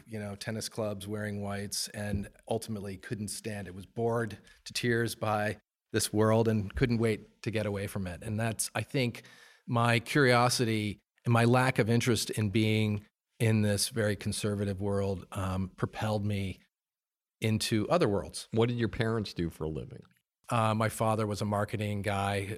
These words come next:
Speaker 1: sort of gun for hire, who worked for, you know, the pharmaceutical industry at one point in his early, in his career to, uh, a manufacturing industry. I mean, he just, he was, he went to Wharton.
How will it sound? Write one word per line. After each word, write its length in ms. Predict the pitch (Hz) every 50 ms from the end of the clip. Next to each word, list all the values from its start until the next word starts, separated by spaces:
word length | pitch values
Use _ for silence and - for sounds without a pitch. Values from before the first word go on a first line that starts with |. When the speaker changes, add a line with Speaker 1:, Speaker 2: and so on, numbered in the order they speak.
| -
Speaker 1:
sort 180 | - - 110 98
of 140 | 101 95 95
gun 180 | - 101 104
for 160 | 101 - 107 98
hire, 340 | 101 101 101 101 101 101
who 80 | 95 98
worked 280 | 98 95 98 95 90 -
for, 500 | - - 101 95 101 101 101 101 98 - - _ _ _ _ _ _ _ _ _ _ _ _ -
you 140 | 165 123 110
know, 240 | 107 101 104 98 - - -
the 320 | - 110 107 104 101 101 98
pharmaceutical 680 | - - 110 107 107 - - 120 110 104 113 107 107
industry 640 | 107 107 107 104 - - 110 104 107 104 107 107
at 80 | 104 95 95 - - - - - 117
one 180 | 98 107 107 104
point 220 | - - 113 98
in 60 | 104
his 120 | 107 92 107
early, 360 | 104 104 101 104 107 104 101 -
in 120 | - 101 101
his 180 | 101 104 -
career 460 | - - 101 104 104 104 104 104 104
to, 480 | 101 - - 110 104 104 104 101 101 101 - _ _ _ _ _ _ _ -
uh, 200 | 107 101 98 87 95
a 20 |
manufacturing 840 | 101 104 110 107 104 - - 107 107 110 - - - 107 104 104
industry. 540 | 101 107 104 101 - - - 107 104 101 104
I 20 | 101
mean, 140 | 107 104
he 120 | 110 113 107
just, 280 | 101 113 107 - -
he 60 | 117 110
was, 140 | 107 98 113 -
he 120 | - 113 110
went 200 | 101 110 107 -
to 80 | 113
Wharton. 600 | 104 101 104 107 107 110 101 107 107 107 107 -